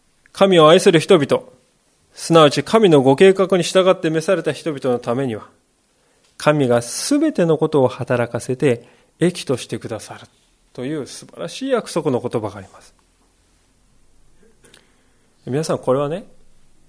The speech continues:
教えられやすい人にのみ実現する言葉ですよ。そのことをぜひ覚えていただきたいのです。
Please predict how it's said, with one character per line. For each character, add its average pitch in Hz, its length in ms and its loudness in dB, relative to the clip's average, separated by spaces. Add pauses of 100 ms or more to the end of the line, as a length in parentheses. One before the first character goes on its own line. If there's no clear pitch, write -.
(1300)
教 147 60 -6 (220)
え 240 160 -4
ら 240 120 -6
れ 240 80 -8
や 233 160 -8
す 247 180 -12
い 233 120 -8
人 196 260 -12
に 151 140 -8
の 185 120 -8
み 202 140 -6
実 120 300 -12
現 123 200 -6
す - 120 -12
る 113 120 -10
言 120 220 -12
葉 107 80 -16
で 101 100 -20
す - 120 -20
よ。 - 100 -20 (3250)
そ - 140 -14
の 180 80 -8
こ 226 100 -8
と 190 120 -6
を - 20 -8
ぜ 156 120 -8
ひ 160 80 -10
覚 143 280 -4
え - 20 -10
て 127 100 -8
い 113 60 -6
た 120 120 -8
だ 110 60 -14
き - 80 -20
た 117 120 -20
い 104 40 -20
の 95 100 -20
で - 120 -20
す。 - 180 -20